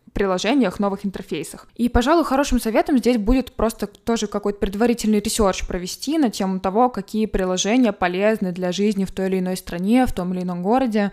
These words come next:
По своему опыту могу сказать, что в Нью-Йорке мне пригождаются следующие приложения. Это Google карты сто процентов, это Uber для заказа такси и еды. Здесь надо сделать оговорку, что российский Uber и международный Uber — это разные приложения.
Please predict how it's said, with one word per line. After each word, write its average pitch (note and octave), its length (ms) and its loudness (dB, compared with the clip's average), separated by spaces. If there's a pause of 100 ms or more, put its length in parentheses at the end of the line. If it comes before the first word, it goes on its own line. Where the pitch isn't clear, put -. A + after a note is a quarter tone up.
(120)
По A#3 100 2
своему A3+ 460 6
опыту A#3+ 380 6
могу G#3 220 0
сказать, G3+ 400 -2
что - 200 -4
в F#3 100 -6
Нью-Йорке G3+ 500 0
мне G#3+ 580 2 (140)
пригождаются G3 640 0
следующие G3 520 -4
приложения. G3 720 0 (400)
Это F#3+ 640 0 (300)
Google G3+ 300 4
карты G3+ 360 0
сто A#3 180 -4
процентов, A#3+ 680 0 (360)
это A#3 220 -2
Uber G3+ 400 -2
для G3 180 -2
заказа F#3 340 -4
такси - 480 -6
и - 160 -8
еды. F3+ 600 -4 (240)
Здесь F#3+ 320 0
надо F#3+ 160 -4
сделать F#3 320 -2
оговорку, G3 480 -2
что F3+ 600 -2
российский G3+ 420 -8
Uber F#3+ 420 -6
и G3 140 -6
международный F#3+ 500 -2
Uber — F#3 320 -4
это G3 460 -6
разные F3 400 -2
приложения. G3+ 760 0